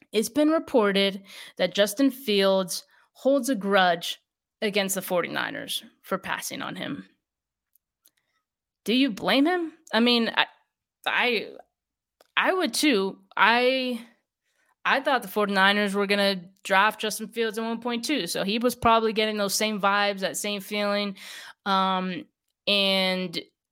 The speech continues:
I think that made it a little extra personal for Justin Fields. And I don't care what anyone says, Justin Fields played a good game versus the forty-niners in last season's week eight. Um, so he did turn it up for the forty-niners.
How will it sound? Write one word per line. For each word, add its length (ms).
I 160
think 220
that 180
made 200
it 120
a 40
little 320
extra 280
personal 540
for 260
Justin 320
Fields. 500
And 380
I 80
don't 160
care 160
what 100
anyone 380
says, 400
Justin 340
Fields 400
played 260
a 260
good 340
game 440
versus 180
the 40
forty-niners 680
in 80
last 240
season's 400
week 280
eight. 340
Um, 540
so 640
he 280
did 300
turn 240
it 100
up 320
for 160
the 100
forty-niners. 880